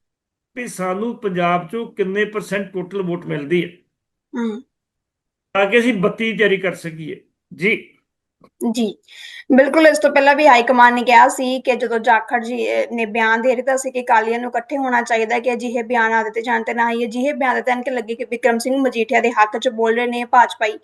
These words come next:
Speaker 2: ਤੇ ਹੁਣ ਅੱਗੇ ਕੀ ਹੁੰਦਾ ਇਹ ਦੇਖਦੇ ਹਾਂ ਸਤਾਈ ਦੇ ਵਿੱਚ। ਤੇ ਬਿਕਰਮ ਸਿੰਘ ਮਜੀਠੀਆ ਨੂੰ ਲੈ ਕੇ ਵੀ ਅੱਜ ਸੁਣਵਾਈ ਹੋਈ ਆ। ਭੱਟੀ ਸਾਹਿਬ, ਬਿਕਰਮ ਸਿੰਘ ਮਜੀਠੀਆ ਦੀਆਂ ਮੁਸ਼ਕਲਾਂ ਲਗਾਤਾਰ ਵੱਧ ਰਹੀਆਂ ਨੇ, ਸੁਣਵਾਈ 'ਚ ਕੀ ਕੁਝ ਹੋਇਆ ਉਸ ਦੇ ਬਾਰੇ ਜ਼ਰੂਰ ਦੱਸਿਓ।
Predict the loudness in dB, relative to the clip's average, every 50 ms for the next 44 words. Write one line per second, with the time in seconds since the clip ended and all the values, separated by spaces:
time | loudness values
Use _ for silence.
0 | -20 -20 -20 -20 -20 -12 _ -2 2 4 4 4 4 4 4 6 6 6 6 4
1 | 0 0 0 0 2 2 2 2 4 4 2 4 4 2 2 2 0 -2 -2 -2
2 | -2 0 2 2 2 4 4 2 2 2 2 0 0 -2 -4 -4 -2 -2 -2 -2
3 | -4 -6 -6 -4 -4 -2 -2 -4 -4 -4 -4 -2 -2 -2 -2 -4 -6 -6 -6 -2
4 | -2 0 0 0 0 0 2 0 0 0 -2 -6 -6 -4 -4 -4 -2 0 2 2
5 | 0 0 -2 -4 -4 -4 0 2 2 2 2 0 -4 -2 0 0 2 2 0 0
6 | -2 -4 -6 -4 -4 -4 -4 -4 -4 -4 -4 -4 -6 -6 -6 -6 -6 -4 -2 0
7 | 0 0 0 0 -2 -2 -2 -2 -6 -6 -4 0 2 2 4 4 4 6 4 4
8 | 6 4 4 4 2 0 0 -2 -2 -6 -4 -4 -2 -2 -4 -6 -6 -4 -2 -2
9 | -2 -2 -4 -8 -12 -12 -8 -6 -6 -4 -2 0 4 6 6 6 4 2 -2 0
10 | 2 2 2 2 0 -2 -4 -4 -6 -6 -6 -6 -8 -12